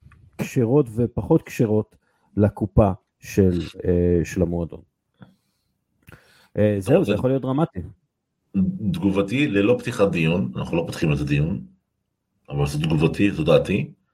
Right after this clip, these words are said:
Speaker 2: די עם הרגולציות. אני נגד פיפא פייר פליי, אני נגד תקרות שכר, אני נגד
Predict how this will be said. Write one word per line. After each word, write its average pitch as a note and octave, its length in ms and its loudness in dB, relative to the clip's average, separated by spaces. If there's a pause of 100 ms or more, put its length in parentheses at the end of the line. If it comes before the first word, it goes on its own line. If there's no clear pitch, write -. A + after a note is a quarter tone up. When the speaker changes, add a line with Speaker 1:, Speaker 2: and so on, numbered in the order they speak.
(920)
Speaker 2:
די F2 500 2 (160)
עם D#2+ 180 0
הרגולציות. C#2+ 840 -2 (1000)
אני D#2 180 0
נגד F#2+ 280 2
פיפא E2+ 220 -2
פייר E2 280 0
פליי, D#2 320 0 (580)
אני C#2+ 160 0
נגד D#2+ 320 0 (540)
תקרות D#2 320 -2
שכר, D2 460 -2 (180)
אני C#2 180 -2
נגד D#2 280 0